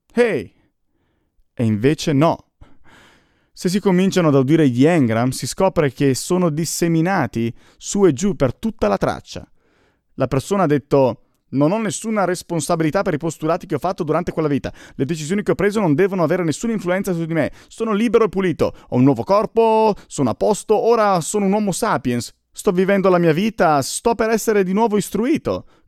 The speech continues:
Che inganno! Costui si è laureato a Oxford,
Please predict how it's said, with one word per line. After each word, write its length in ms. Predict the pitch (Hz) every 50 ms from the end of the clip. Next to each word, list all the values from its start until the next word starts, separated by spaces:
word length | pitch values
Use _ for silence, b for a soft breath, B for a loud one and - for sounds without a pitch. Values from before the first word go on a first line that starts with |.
| _ _
Che 160 | - - - 143
inganno! 920 | 127 127 123 120 117 107 104 123 113 107 104 101 98 98 101 101 101 b b b b b b _
Costui 500 | - 190 185 - - - 240 247 254 -
si 140 | - -
è 40 | 170
laureato 500 | 151 147 143 139 139 151 170 - - 135
a 60 | 123
Oxford, 640 | 117 120 113 101 - - - - 101 101 92 -